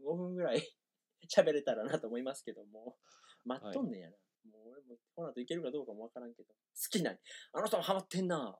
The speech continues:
Speaker 1: エイペックス。
Speaker 2: ハマってる。
Speaker 1: そんなものんやな。飽きひん？
Speaker 2: いや、あの人は、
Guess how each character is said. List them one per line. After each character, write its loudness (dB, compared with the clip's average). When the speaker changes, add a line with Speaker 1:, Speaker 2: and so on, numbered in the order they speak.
Speaker 1:
エ -6
イ -6
ペ -4
ッ -12
ク -6
ス。 -4
Speaker 2:
ハ -4
マ -4
っ -6
て -12
る。 -20
Speaker 1:
そ -2
ん 2
な 2
も 2
の 2
ん 0
や -4
な。 -8
飽 -2
き 4
ひ 0
ん？ 0
Speaker 2:
い -12
や、 0
あ 2
の 4
人 0
は、 0